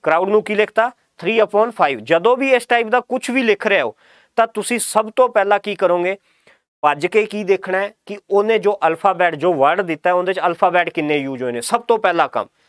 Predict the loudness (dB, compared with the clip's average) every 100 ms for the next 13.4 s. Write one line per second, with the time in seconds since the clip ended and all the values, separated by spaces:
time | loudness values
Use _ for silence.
0 | _ -4 -2 0 2 2 2 0 0 -2
1 | -2 0 0 0 -4 -4 -6 -2 0 2
2 | 0 -2 -2 -2 -4 -2 0 2 0 -2
3 | -4 -4 -16 _ _ _ _ _ _ _
4 | _ -2 0 0 0 2 0 2 0 2
5 | -2 -2 _ _ _ _ -2 -2 0 0
6 | 2 0 0 -4 -2 0 0 0 -4 -2
7 | -2 0 0 -2 -6 -2 -2 0 0 0
8 | 0 2 0 0 -2 -2 _ 0 0 2
9 | 2 2 0 0 -2 -6 -10 -8 -2 0
10 | 2 2 2 -2 -6 _ _ _ _ _
11 | _ _ _ _ 0 0 2 -2 -2 0
12 | 0 -2 -2 2 2 2 0 -2 0 -2
13 | 0 0 0